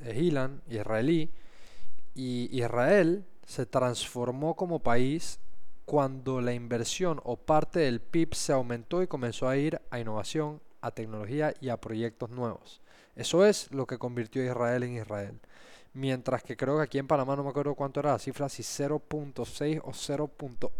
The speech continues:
ocho de nuestro pib es lo que va y llega o, o, o, o cae por ese, por ese coladero y finalmente llega a innovación y tecnología. O sea, estamos en verdad años atrás, tanto hablando del lado público como claramente me lo acabas de plasmar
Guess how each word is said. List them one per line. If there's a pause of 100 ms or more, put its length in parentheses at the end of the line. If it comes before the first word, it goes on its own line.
ocho
de
nuestro
pib (300)
es
lo
que
va
y
llega (420)
o,
o,
o,
o (100)
cae
por
ese, (560)
por
ese
coladero
y
finalmente
llega
a
innovación
y
tecnología.
O
sea,
estamos
en
verdad (440)
años
atrás, (540)
tanto (120)
hablando
del
lado
público
como
claramente
me
lo
acabas
de
plasmar